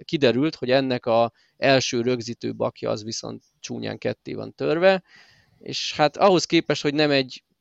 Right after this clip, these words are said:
komolynak tűnő alkatrész, egy kicsit az ára az fáj, aminek az az oka leginkább, hogy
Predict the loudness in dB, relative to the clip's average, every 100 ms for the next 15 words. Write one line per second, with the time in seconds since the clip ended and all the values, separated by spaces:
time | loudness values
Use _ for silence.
0 | _ -20 -20 -20 -20 -20 _ _ _ -4
1 | 2 6 6 6 2 0 0 2 4 4
2 | 4 2 0 2 2 2 -2 -4 -4 -4
3 | -8 -6 -6 0 4 4 4 0 -2 -2
4 | 4 6 6 4 0 -2 -2 -2 -4 -4
5 | -6 -2 -2 -2 -6 -4 -2 -2 -4 -6